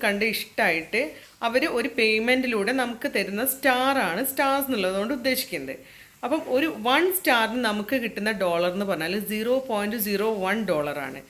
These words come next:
അത്രയും ചെറിയൊരു എമൗണ്ടാണ്. അപ്പം, ആ, മിനിമം ഒരു ഹൺഡ്രഡ് ഡോളർ ആയാൽ മാത്രമേ ഉള്ളൂ നമുക്കത് നമ്മളുടെ ഇന്ത്യൻ കറൻസിയിലേക്ക് മാറ്റാൻ പറ്റുള്ളൂ.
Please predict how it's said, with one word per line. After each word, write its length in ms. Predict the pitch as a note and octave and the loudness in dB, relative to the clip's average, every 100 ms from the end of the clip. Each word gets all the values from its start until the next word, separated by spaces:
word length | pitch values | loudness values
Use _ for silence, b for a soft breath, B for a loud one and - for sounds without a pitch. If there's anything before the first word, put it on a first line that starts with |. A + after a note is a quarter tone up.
| B B - | B B -8
അത്രയും 340 | A3+ E4 F4+ | -4 2 4
ചെറിയൊരു 440 | C#4+ A3+ A#3 A3 | 4 2 2 2
എമൗണ്ടാണ്. 640 | C4+ G#3 F3 E3 D#3 C#3 C3+ - B B - | 2 2 -2 -4 -4 -6 -8 -16 B B -6
അപ്പം, 180 | A3 C4+ - | -4 -4 -2
ആ, 200 | F3+ F#3 | -2 0
മിനിമം 600 | F#3+ G3+ G#3 A3 C4 C#4+ | 0 0 0 0 2 2
ഒരു 140 | C#4 | 2
ഹൺഡ്രഡ് 480 | C4+ A#3 G#3 G#3 D4+ | 2 2 0 2 4
ഡോളർ 340 | C4+ A#3 A#3 B3+ | 4 4 2 2
ആയാൽ 440 | G#3+ G3 G#3+ A#3+ | 2 4 4 2
മാത്രമേ 420 | A#3 F#3 F#3 A3+ | 0 -4 0 0
ഉള്ളൂ 140 | G#3 G#3+ | 0 0
നമുക്കത് 420 | G3+ F3+ F3+ G#3+ | -4 -4 -4 -4
നമ്മളുടെ 380 | G#3 F#3+ F#3+ A3 | -2 -4 -2 -2
ഇന്ത്യൻ 400 | B3 A3 G3+ G#3 | -2 -2 -2 0
കറൻസിയിലേക്ക് 720 | G#3 F#3 F3+ F3+ G3 G3 F#3+ | 0 0 -2 -4 -2 -2 0
മാറ്റാൻ 400 | D4+ A#3+ A#3 A3+ | 0 0 2 0
പറ്റുള്ളൂ. 540 | F3+ C#3 D3+ C3+ C#3 | 0 -4 -10 -10 -12